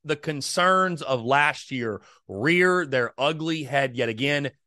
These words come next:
And will we be scrambling looking for a new head baseball coach to lead this program? That is the talking point of this season.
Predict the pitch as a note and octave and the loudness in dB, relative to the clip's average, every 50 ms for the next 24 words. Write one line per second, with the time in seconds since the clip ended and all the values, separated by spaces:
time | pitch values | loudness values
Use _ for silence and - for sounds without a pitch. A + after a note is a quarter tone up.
0 | _ _ _ _ _ _ _ _ _ _ _ - C3 C3+ C3 A#2+ A#2 D3 E3 F3 | _ _ _ _ _ _ _ _ _ _ _ -2 -2 0 0 0 2 4 6 6
1 | F3 E3 C#3+ D#3+ E3 D#3+ C3 B2 D3 D3 - - - - C#3+ C#3 C#3 C#3 C3+ C#3 | 6 6 4 2 -2 -2 -4 -4 -4 -4 -4 -6 -4 -2 -2 -2 0 0 0 -2
2 | C#3 C3+ A#2+ B2 C3 B2 - B2+ A2+ A2 - - A#2 A2 A2 G#2+ G#2 A2 B2 C3+ | -2 -2 0 -2 -2 -2 -2 -6 -8 -8 -6 -4 -4 -2 -2 -4 -4 -2 0 0
3 | C#3 C3 A#2 B2+ A#2+ A#2+ A2 A2 A#2 A2+ G#2+ - - A2+ G#2 G2+ G2 - A#2+ G#2 | 0 0 0 0 0 0 -2 -4 -4 -4 -4 -6 -4 -4 -4 -4 -4 -4 -4 -4
4 | G2+ G2 - - G2 G2+ G2+ F#2 F2+ F#2+ - - - F#2+ E2 F2+ F#2 D#2 - _ | -6 -6 -10 -10 -8 -8 -8 -8 -10 -12 -12 -12 -14 -14 -14 -14 -18 -20 -20 _
5 | _ _ _ _ _ _ _ _ _ _ _ _ _ _ _ _ _ _ _ _ | _ _ _ _ _ _ _ _ _ _ _ _ _ _ _ _ _ _ _ _
6 | _ _ _ _ _ _ _ _ _ _ _ _ _ _ _ _ _ _ _ _ | _ _ _ _ _ _ _ _ _ _ _ _ _ _ _ _ _ _ _ _
7 | _ _ _ _ _ _ _ _ _ _ - A2 G#2+ C#3 C#3 C#3+ D#3 - - C#3 | _ _ _ _ _ _ _ _ _ _ -6 0 4 6 6 6 4 2 0 0
8 | C#3+ C3 A2 B2+ - - C3+ B2 A2+ - A#2+ A2+ G#2 - A2+ G#2 G2 F#2 F2+ - | 0 0 0 -2 0 2 2 2 2 0 -4 -8 -6 -6 -6 -6 -6 -8 -12 -14
9 | - _ _ _ _ _ _ _ _ _ _ - B2+ B2+ B2 G2 G2+ A2+ A2+ G#2+ | -18 _ _ _ _ _ _ _ _ _ _ 2 2 2 2 2 0 -4 -4 -4
10 | - - B2 G2+ D#2 D2+ - - | -4 -6 -8 -8 -10 -12 -18 -20